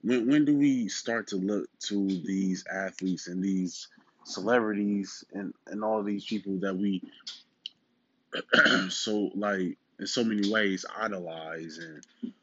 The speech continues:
look up to and, and support when we can't even get a small percentage and iota of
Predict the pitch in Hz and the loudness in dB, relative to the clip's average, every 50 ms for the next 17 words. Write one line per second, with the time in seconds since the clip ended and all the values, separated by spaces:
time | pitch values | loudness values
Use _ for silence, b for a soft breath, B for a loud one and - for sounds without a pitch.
0 | _ _ - 98 101 98 - 113 110 101 92 - - - 107 104 101 101 98 95 | _ _ -4 -4 -2 0 2 2 2 2 0 0 0 0 2 2 2 2 2 0
1 | 90 87 82 80 78 73 73 - _ _ _ _ - - _ _ _ _ _ _ | -2 -4 -6 -10 -12 -14 -16 -20 _ _ _ _ -20 -20 _ _ _ _ _ _
2 | _ _ _ _ _ _ _ _ _ _ _ - - - - - _ _ _ _ | _ _ _ _ _ _ _ _ _ _ _ -20 -20 -20 -20 -20 _ _ _ _
3 | _ _ _ _ _ _ _ _ _ _ _ _ _ - 104 87 - - 95 - | _ _ _ _ _ _ _ _ _ _ _ _ _ -6 -6 -4 -2 -4 -4 -6
4 | - - - 139 143 123 101 - - _ _ _ _ _ _ _ _ _ _ _ | -6 -2 2 4 4 4 2 0 -2 _ _ _ _ _ _ _ _ _ _ _
5 | - - - _ _ _ _ _ _ _ - - _ _ - _ _ _ _ - | -20 -20 -20 _ _ _ _ _ _ _ -20 -20 _ _ -20 _ _ _ _ -20
6 | - - - - _ _ _ _ - 98 113 117 117 117 113 110 110 107 104 95 | -20 -18 -20 -20 _ _ _ _ -4 0 2 2 4 4 2 2 2 2 2 2
7 | 87 - - - 98 117 123 - - 131 120 117 110 110 107 101 95 90 113 117 | 0 -2 -4 -2 0 0 0 0 0 0 2 2 2 2 0 0 0 2 4 4
8 | 110 98 - - 98 98 - - - - 110 110 110 107 - - 95 - - - | 4 2 0 -2 -4 -4 -4 -6 -6 -4 -4 -4 -4 -4 -6 -8 -8 -6 -4 -2
9 | 120 113 107 101 90 - 64 80 98 98 92 90 73 90 92 92 92 95 101 107 | -2 0 0 -2 -4 -4 -6 -8 -6 -4 -4 -4 -2 -2 -2 -2 -2 -2 -2 -2
10 | 113 113 95 95 90 80 73 87 90 87 82 | -2 -2 -4 -4 -6 -6 -6 -6 -8 -8 -8